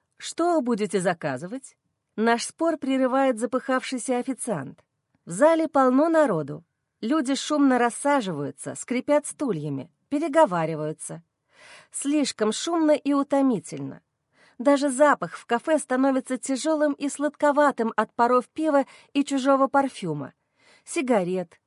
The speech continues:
машинного масла, крепкого мужского пота. Мы делаем заказ и устремляем взоры к экрану телевизора. Начало матча, а значит, мужчин лучше не беспокоить. Придется скучать и ждать окончания игры.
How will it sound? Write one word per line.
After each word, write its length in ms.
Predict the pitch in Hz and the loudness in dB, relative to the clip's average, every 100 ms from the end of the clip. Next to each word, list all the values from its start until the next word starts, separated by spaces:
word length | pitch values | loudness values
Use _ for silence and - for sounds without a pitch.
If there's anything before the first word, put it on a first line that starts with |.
| - | -6
машинного 720 | 226 254 - 330 302 262 226 | -2 -2 -2 0 2 2 2
масла, 560 | 170 151 - 156 143 - _ _ - | 0 -2 -6 -12 -14 -16 _ _ -4
крепкого 560 | 233 277 - 277 226 | 2 2 0 0 0
мужского 500 | 190 175 - 220 214 | 0 -2 -4 -2 -2
пота. 500 | 220 185 139 - - _ _ _ _ | -4 -6 -8 -10 -20 _ _ _ _
Мы 220 | 202 226 | 0 2
делаем 440 | 196 226 190 190 185 | 4 2 2 0 -2
заказ 500 | 196 - 302 294 - | -2 0 0 0 -2
и 140 | 269 | -2
устремляем 640 | 269 - 254 262 294 320 294 | -2 -2 -2 2 4 4 4
взоры 320 | 240 294 285 | 4 2 2
к 100 | 277 | 0
экрану 420 | 277 285 285 285 | -4 0 2 2
телевизора. 680 | 277 269 285 247 143 139 143 _ _ _ _ _ - | 0 -2 -2 -2 -6 -10 -18 _ _ _ _ _ -4
Начало 500 | 220 233 247 208 196 | 0 0 2 2 2
матча, 540 | 202 285 - - 160 - _ _ - - - | 0 -2 -4 -12 -16 -20 _ _ -20 -10 0
а 120 | 311 | 2
значит, 360 | 320 370 330 | 4 0 0
мужчин 400 | 277 269 - 294 | 2 2 2 0
лучше 400 | 247 247 - 262 | 0 0 -4 -4
не 100 | 226 | -2
беспокоить. 880 | 214 214 - 214 - 143 135 - - _ _ _ | -2 -2 -2 -4 -4 -8 -8 -16 -20 _ _ _
Придется 520 | - 240 202 220 - 185 | -2 0 2 0 0 -10
скучать 680 | - 185 - 302 339 - _ _ _ - | -8 -10 0 0 0 -8 _ _ _ -4
и 120 | 302 | -2
ждать 340 | 247 349 392 | 2 0 0
окончания 760 | 311 233 208 - 240 262 226 175 | -2 0 0 0 0 2 2 0
игры. 360 | 165 151 156 | -4 -6 -8